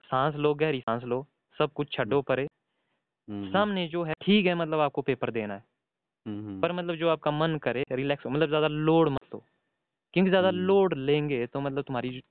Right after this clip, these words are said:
Speaker 1: लाइफ की जो दूसरी चीज़ें हैं, जो क्रिएटिव, अ, चीज़ें थी, मतलब वो, उनको टाइम नहीं मिल पाएगा। <laughs>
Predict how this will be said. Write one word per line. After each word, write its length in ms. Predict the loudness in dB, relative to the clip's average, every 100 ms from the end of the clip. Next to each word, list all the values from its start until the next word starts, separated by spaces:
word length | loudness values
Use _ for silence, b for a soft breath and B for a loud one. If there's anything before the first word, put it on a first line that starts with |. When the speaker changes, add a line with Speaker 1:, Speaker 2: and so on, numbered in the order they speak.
| -6
Speaker 1:
लाइफ 220 | -4 -4
की 60 | -6
जो 100 | -6
दूसरी 320 | -6 -4 -4
चीज़ें 300 | -4 -6 -2
हैं, 80 | -4
जो 120 | -4
क्रिएटिव, 520 | -4 2 2 0 -6 -10 _ _ _ -8
अ, 60 | -8 _ _
चीज़ें 340 | -10 -6 -6 -6
थी, 180 | -8 -10
मतलब 240 | -6 -6
वो, 260 | -4 -6 -8 _ _ _ _ _ _ _
उनको 200 | -4 0
टाइम 240 | 0 0 -2
नहीं 140 | -4
मिल 180 | -4 -6 -4
पाएगा। 280 | -4 -4 -10
<laughs> 260 | -14 -14